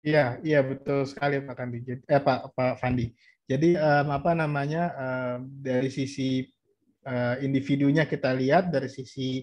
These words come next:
portfolio, eh, concentration-nya juga kita lihat ya. Jadi kalau dari sisi, em, apa namanya, portfolio cons-, concentration-nya itu, em, kita juga ada ukuran-ukuran O J K seperti apa namanya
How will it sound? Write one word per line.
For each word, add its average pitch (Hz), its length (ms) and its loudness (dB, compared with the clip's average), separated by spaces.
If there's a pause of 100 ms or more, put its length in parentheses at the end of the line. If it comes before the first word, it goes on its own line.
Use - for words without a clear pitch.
(380)
portfolio, 131 800 2
eh, 123 720 -4
concentration-nya 131 880 0
juga 123 320 0
kita 120 240 -10
lihat 120 480 -4
ya. 123 160 -10 (440)
Jadi 127 200 0
kalau 147 240 6
dari 139 240 6
sisi, 127 520 0
em, 127 440 -2
apa 131 240 -4
namanya, 143 480 -2 (160)
portfolio 131 560 0
cons-, 131 320 -2
concentration-nya 131 880 -2
itu, 175 400 0 (720)
em, 131 400 0
kita 175 320 2
juga 156 240 2
ada 147 320 2
ukuran-ukuran 143 640 -2
O 135 80 -2
J 139 240 -2
K 170 160 4
seperti 139 720 -2
apa 131 240 -2
namanya 147 480 -2